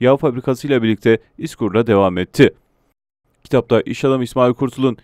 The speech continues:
yeni sanayicilere öğütleri de yer aldı. Kurtul öğütlerinde tekstilin artık tıkandığını ve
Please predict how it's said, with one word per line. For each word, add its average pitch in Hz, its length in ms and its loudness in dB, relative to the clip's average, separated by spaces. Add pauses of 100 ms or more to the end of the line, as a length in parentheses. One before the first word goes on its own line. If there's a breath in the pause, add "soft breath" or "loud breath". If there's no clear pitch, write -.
(100)
yeni 123 200 0
sanayicilere 139 600 0
öğütleri 127 460 2
de 110 80 -2
yer 95 160 0
aldı. 101 380 2 (220)
Kurtul 147 340 2
öğütlerinde 131 680 2
tekstilin 139 460 -4
artık 127 340 -4
tıkandığını 127 560 0
ve 120 140 4